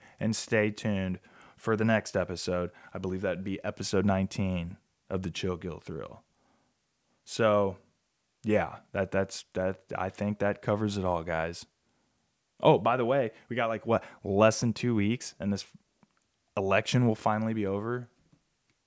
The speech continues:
Finally? All right, guys. Until next time, or at lea-, or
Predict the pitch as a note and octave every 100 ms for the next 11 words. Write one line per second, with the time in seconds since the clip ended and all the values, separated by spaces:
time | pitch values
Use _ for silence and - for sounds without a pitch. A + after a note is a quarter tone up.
0 | _ - - - F#2+ G2 G#2+ A2 A#2+ B2
1 | _ _ _ _ _ _ _ _ _ _
2 | _ - A#2 G2 G2 F2+ E2 _ _ _
3 | _ _ _ _ _ _ _ _ _ _
4 | - A2+ C3 A#2 G#2 - G2+ F#2+ F#2+ F#2+
5 | - - _ _ _ _ _ _ _ _
6 | _ - G#2 F2 G#2 - G#2 G2 G2